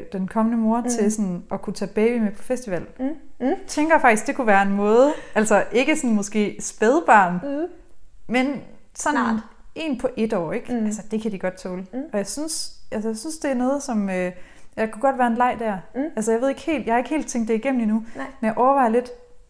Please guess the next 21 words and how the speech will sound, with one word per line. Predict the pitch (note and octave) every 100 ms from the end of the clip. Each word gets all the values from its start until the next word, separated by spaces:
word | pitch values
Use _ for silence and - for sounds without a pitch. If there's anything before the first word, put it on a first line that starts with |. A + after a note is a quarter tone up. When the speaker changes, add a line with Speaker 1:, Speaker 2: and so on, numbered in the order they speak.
| - - - - - -
Speaker 1:
du | G3
ved | G#3
godt, | G3 G3
de | G#3
der | G#3 F#3
klæder, | - G#3+ G#3 G#3+ B3+ A#3+
sådan | - G#3+
nogle | G3
lange | F#3 G3+ A#3 A3+
klæder, | - G3+ A#3
man | G#3 F3+
kan | G3+
sådan | G#3 F#3+
bruge | G#3 G#3+
til | A3
at |
binde | G#3 F#3
sin | - F#3
baby | F#3+ A3 G3
på | F#3+
ryggen. | G#3 A3+ C4